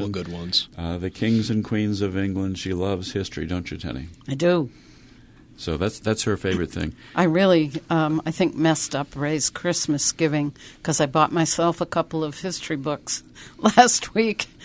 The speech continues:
Speaker 3: and Ray said, "Merry Christmas." <laughs>
Speaker 2: Well, actually, it was already on my Christmas list 'cause I had read a book review, and I was gonna get her a particular book, and she went out and bought it for herself.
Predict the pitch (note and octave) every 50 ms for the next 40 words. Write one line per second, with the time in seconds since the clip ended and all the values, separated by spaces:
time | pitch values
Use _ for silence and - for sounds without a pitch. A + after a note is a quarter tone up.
0 | - - - - - - - G3+ G#3+ A3 C4 G#3+ G#3+ F#3+ E3+ E3+ F3 E3 - -
1 | D#3 C#3+ C#3+ D3 - - - - - E3 - - - - - - - - - -
2 | - A2+ A#2+ B2+ C3 C3 C3+ C#3 C#3 - - - - C3+ A#2+ B2+ - - - A2
3 | G2+ - - - - - - - - - - - - - - - - - - D#5+
4 | F5+ F#5 F5+ F#5+ G5+ F#5+ E5+ F#3+ G#3 - G2 G2+ G#2 G#2 A#2 B2+ - - F#2 D#2+
5 | F#2+ G#2 A2 A2+ A#2 G#2+ G#2 G2+ G2 G2 F#2 F2 - - - A2+ - - E2+ D#2+
6 | - - E2+ D#2+ D#2 - - - F2 D#2+ F2+ E2+ F2 E2+ F2+ F#2+ E2 D#2 C#2+ F#2+
7 | G#2 G#2+ - F2+ D#2 D2 D#2 D#2 D2 C#2+ C#2+ D2 D#2+ - - D#2+ E2 D#2+ E2+ F2
8 | E2 D#2 C#2+ - - - - F#2+ F2 - D#2+ D#2 D2+ D2 C#2+ D#2 D2 D2 - D2+
9 | C#2 - - E2+ E2+ E2 D#2+ B1+ A1 C#2 D#2 D#2+ D#2 C#2 - - - D2 C#2+ C#2
10 | C#2 - - D2 D2 C2+ -